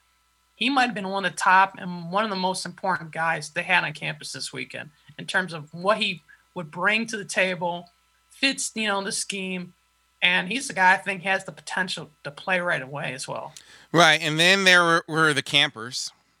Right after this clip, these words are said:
Speaker 2: Right, and we can't go into all the campers, but there were some camp offers that went out. I wanna focus on a couple, starting with a kid that you called it when we were at Ferris State.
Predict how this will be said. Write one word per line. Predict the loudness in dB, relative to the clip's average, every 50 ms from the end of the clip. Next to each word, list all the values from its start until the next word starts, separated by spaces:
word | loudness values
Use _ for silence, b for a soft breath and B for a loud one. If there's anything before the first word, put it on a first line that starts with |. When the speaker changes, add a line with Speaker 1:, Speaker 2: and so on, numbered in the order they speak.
| _ _ _ _ _ _ _ _ _ _ _ _ _ _ _ _ _ _ -10 -4
Speaker 2:
Right, | 2 2 2
and | 4 2
we | 0 2
can't | 2 2 2 4
go | 2 2
into | 2 4
all | 4 2 2
the | 0
campers, | -2 0 2 2 2 0 -2 -8 -6 -4 -4 -6 -6 -8 _
but | -16 -12 -8
there | -6 -6
were | -4
some | -4 -6 -6
camp | -2 0 2 2 2 2
offers | 2 2 2 2 -2 -2 0 2
that | 2 2 2 2
went | -2 0 2
out. | 2 2 2 0 -2 -8 B B B B B B B B -14 -6
I | -2 0
wanna | 2 2 2
focus | 2 2 2 2 2 0 0 2
on | 4 4 2
a | 2
couple, | 0 2 0 0 0 -2 -8 -8 -8 -6 -6
starting | -4 0 4 4 4 4 4 2
with | -4 -4 -4
a | -6 -8
kid | -6 0 2 4 4 6 6 4 4 2 2
that | 2 4 4 4 2 -2 _ _ b b b b b b b b
you | -10 -10 -6
called | 0 4 6 6 6 6 2 -2
it | -10 -20 -20 _ _ _ _ _ _ _ _ _
when | -16 -14 -8 -4
we | -2 0
were | 0
at | -2 -2 -2
Ferris | 0 0 0 0 0 -2
State. | -4 -4 -4 -4 -6 -8